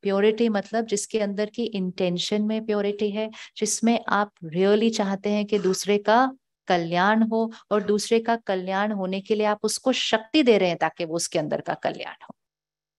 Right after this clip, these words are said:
किसी को डिप्लीट करके ट्रांसफॉर्म नहीं किया जा सकता है, लेकिन किसी को एनर्जाइज करके उसको ट्रांसफॉर्म होने की शक्ति दी जा सकती है। वो कैसे होगा? जब हमारे से उनको क्या मिल रहा है सिर्फ।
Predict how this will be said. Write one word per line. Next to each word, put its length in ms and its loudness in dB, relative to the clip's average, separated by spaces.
किसी 280 2
को 140 2
डिप्लीट 540 2
करके 340 2
ट्रांसफॉर्म 560 0
नहीं 320 4
किया 200 0
जा 140 -2
सकता 460 -10
है, 300 -16
लेकिन 220 4
किसी 320 0
को 320 2
एनर्जाइज 680 4
करके 400 0
उसको 340 -2
ट्रांसफॉर्म 640 0
होने 260 -2
की 180 -8
शक्ति 480 0
दी 140 4
जा 160 4
सकती 360 -6
है। 80 0
वो 120 -4
कैसे 320 -2
होगा? 300 2
जब 180 -2
हमारे 380 2
से 160 0
उनको 300 -2
क्या 220 0
मिल 200 -2
रहा 120 -2
है 60 -2
सिर्फ। 460 -8